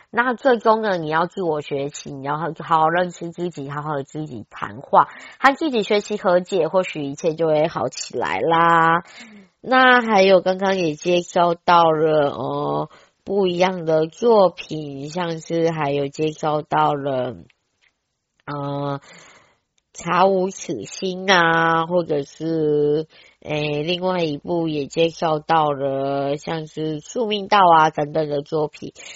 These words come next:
这些作品呢，各有他们想要叙述的事情和说的故事，也欢迎大家可以有空的时候去看看啦。那接下来要介绍到的下一部作品，然后叫做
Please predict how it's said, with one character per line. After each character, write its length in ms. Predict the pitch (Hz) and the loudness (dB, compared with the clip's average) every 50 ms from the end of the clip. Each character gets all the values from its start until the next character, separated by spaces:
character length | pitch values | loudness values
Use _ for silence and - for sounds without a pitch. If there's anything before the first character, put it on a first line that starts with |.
| - | -10
这 160 | _ - 226 240 | _ 2 4 4
些 60 | 233 | 4
作 160 | 226 269 247 | 6 4 2
品 180 | 220 214 196 156 | 2 0 -6 -4
呢， 220 | 151 147 151 156 | -2 -2 -2 0
各 180 | 151 - 190 175 | 2 4 4 6
有 160 | 160 151 147 | 6 4 2
他 140 | 147 160 160 | -2 -4 -4
们 180 | 160 160 151 147 | -4 -4 -6 -6
想 240 | - 160 139 123 | -8 -10 -8 -6
要 160 | 131 143 151 160 | -6 -6 -6 -6
叙 220 | - - 214 202 | -4 -4 -6 -6
述 220 | - - 208 202 | -6 -2 0 2
的 120 | 175 160 151 | 2 2 0
事 240 | - - 175 175 175 | -2 -6 -8 -8 -8
情 260 | - - 151 - 156 | -8 -12 -14 -10 -8
和 180 | 160 156 156 | -8 -8 -8
说 260 | 151 - 160 156 156 156 | -8 -6 -4 -2 -2 -2
的 100 | 147 139 | -4 -4
故 300 | - 180 180 156 117 - | -4 -4 -6 -6 -6 -10
事， 300 | - - - 196 170 - - - - - - _ | -14 -12 -10 -10 -10 -10 -12 -18 -20 -20 -12 _
也 160 | - 156 156 156 | -2 0 0 2
欢 180 | - 196 190 | 2 2 2
迎 80 | 175 165 | 2 2
大 140 | 170 170 165 | 2 2 2
家 120 | 170 165 | 2 2
可 140 | 165 175 160 | 2 2 0
以 220 | 156 160 147 147 | 2 0 0 -2
有 120 | 151 147 - | -2 -4 -6
空 220 | - - 226 220 | -6 -4 -2 -2
的 80 | 185 165 | -2 0
时 80 | - | 0
候 80 | 165 156 | 0 -2
去 140 | - - 147 | -2 -4 -10
看 240 | - 185 165 151 | -8 -8 -8 -6
看 240 | - 170 160 147 139 | -6 -6 -6 -4 -4
啦。 400 | 139 135 135 135 135 135 131 139 - - - - - - - _ _ | -4 -4 -4 -4 -4 -6 -6 -8 -12 -16 -20 -20 -20 -20 -20 _ _
那 220 | - 269 277 285 277 | -4 -2 0 0 0
接 160 | 262 - 196 | 0 -2 -4
下 180 | 190 - 339 277 | -2 0 0 2
来 180 | 226 202 196 196 | 2 2 2 2
要 160 | 208 214 220 | 2 2 2
介 180 | 208 220 208 | 2 0 -2
绍 240 | 196 - 214 202 196 | -2 0 0 0 0
到 200 | 190 - 196 185 | 2 2 2 2
的 160 | 170 156 151 | 2 2 0
下 320 | 147 - - 185 175 147 147 | -2 -2 -2 0 2 2 0
一 100 | 147 143 | 0 -2
部 300 | 147 _ - 170 165 165 | -6 _ -8 -8 -8 -8
作 340 | 160 - - 180 175 165 156 | -8 -6 -2 0 0 0 -2
品， 420 | - - 156 135 127 110 90 95 | -4 -10 -14 -14 -14 -14 -14 -14
然 160 | 113 131 135 | -12 -10 -10
后 140 | 139 139 143 | -8 -8 -8
叫 160 | 147 - 147 | -4 -4 -6
做 380 | 143 - - 151 151 151 143 | -4 -4 -4 -2 -2 -2 -2